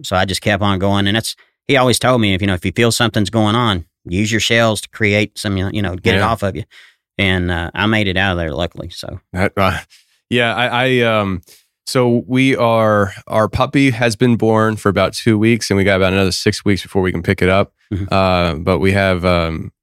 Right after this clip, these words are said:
Speaker 2: I have a hunting dog. Uh, well, I, th-, I guess they're show dogs too, but they're good hunting dogs too. Uh, German Shorthair Pointer.
Speaker 1: Mm-hmm.
Speaker 2: Um, we, uh, we're getting one of those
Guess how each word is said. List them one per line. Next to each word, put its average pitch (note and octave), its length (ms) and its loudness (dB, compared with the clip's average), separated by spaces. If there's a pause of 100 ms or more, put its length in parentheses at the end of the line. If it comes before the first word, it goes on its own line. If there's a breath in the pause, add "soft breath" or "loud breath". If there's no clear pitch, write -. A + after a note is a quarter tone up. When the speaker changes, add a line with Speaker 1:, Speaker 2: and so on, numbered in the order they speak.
(100)
Speaker 2:
I G2+ 80 -2
have F2+ 120 0
a F2 80 -2
hunting F#2+ 280 0
dog. F2 380 0 (400)
Uh, - 260 -6 (280)
well, A#2 260 0 (240)
I, - 140 -4
th-, A2+ 360 0
I C3 80 -2
guess A3 240 -2
they're D4+ 140 0
show A2+ 320 0
dogs F#2 340 0
too, A2+ 300 0
but - 160 -2
they're G2+ 100 2
good C#3+ 180 -2
hunting G2+ 240 0
dogs E2+ 300 0
too. F#2+ 240 2
Uh, E2+ 220 0
German G2+ 280 0
Shorthair F#2 340 2
Pointer. G2 380 2
Speaker 1:
Mm-hmm. A#2+ 540 -6
Speaker 2:
Um, F2 480 -2 (220)
we, G2 280 4
uh, E2+ 360 2
we're F#2 140 0
getting F2+ 260 2
one F2+ 100 2
of F2 120 0
those F2+ 460 0